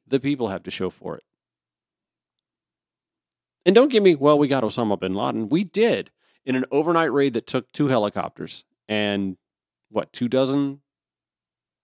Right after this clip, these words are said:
seals? It didn't take trillions of dollars. It can't just be about the money, because military spending has continued to go up despite the fact that we vacated those two war zones.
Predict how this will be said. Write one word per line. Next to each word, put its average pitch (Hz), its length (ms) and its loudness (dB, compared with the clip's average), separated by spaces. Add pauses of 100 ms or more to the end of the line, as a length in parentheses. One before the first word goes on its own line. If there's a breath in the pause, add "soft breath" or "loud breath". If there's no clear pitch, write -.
seals? 180 560 0 (1080)
It 113 80 -10
didn't 139 240 2
take 139 320 0
trillions 120 800 2
of 107 100 -2
dollars. 104 680 0 (920)
It 240 80 -2
can't 262 240 2
just 226 160 -2
be 190 140 6
about 135 260 2
the 117 80 0
money, 202 340 6
because 147 1000 2
military 160 420 2
spending 135 460 4
has 131 180 2
continued 160 420 4
to 131 60 0
go 151 180 4
up 214 160 0
despite 180 440 0
the 151 80 0
fact 147 280 0
that 147 100 4
we 180 140 8
vacated 165 560 4
those 147 260 6
two 269 180 0
war 262 300 2
zones. 139 520 2